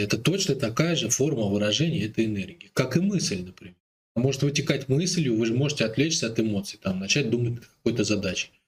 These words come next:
Та же самая энергия, как от аккумулятора, выключили дворники, но она идет только через радио пока, и, и мотор там тарахтит. Выключили радио, все, только тарахтит мотор.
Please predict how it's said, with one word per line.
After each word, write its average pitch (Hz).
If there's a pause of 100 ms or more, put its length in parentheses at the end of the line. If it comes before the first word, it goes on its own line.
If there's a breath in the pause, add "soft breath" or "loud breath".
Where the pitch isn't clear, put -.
(160)
Та 147
же 147
самая 143
энергия, 123 (460)
как 139
от 165
аккумулятора, 160
выключили 151
дворники, 110 (680)
но 110
она 113
идет 127
только 127
через 101
радио 101
пока, -
и, 98
и 113
мотор 101
там 90
тарахтит. - (880)
Выключили 135
радио, 127
все, 110
только -
тарахтит -
мотор. 101